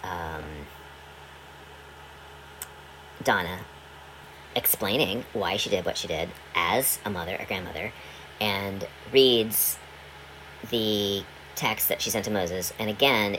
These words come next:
you know, she, she says, uh,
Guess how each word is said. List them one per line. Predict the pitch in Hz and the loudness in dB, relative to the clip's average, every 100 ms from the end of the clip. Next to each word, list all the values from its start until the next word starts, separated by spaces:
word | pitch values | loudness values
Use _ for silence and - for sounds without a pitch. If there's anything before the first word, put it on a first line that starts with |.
| - | 2
you | 123 | 2
know, | 107 101 - | 4 2 2
she, | - 131 127 127 120 - - - - - - - - - - - - - - - - - | 0 2 4 4 0 -4 -16 -16 -16 -16 -16 -16 -16 -18 -8 -8 -8 -14 -14 -16 -18 -8
she | - - | 0 4
says, | 165 160 147 143 - - - - | 10 12 12 10 8 2 -4 4
uh, | 120 113 107 104 98 | 8 8 8 4 4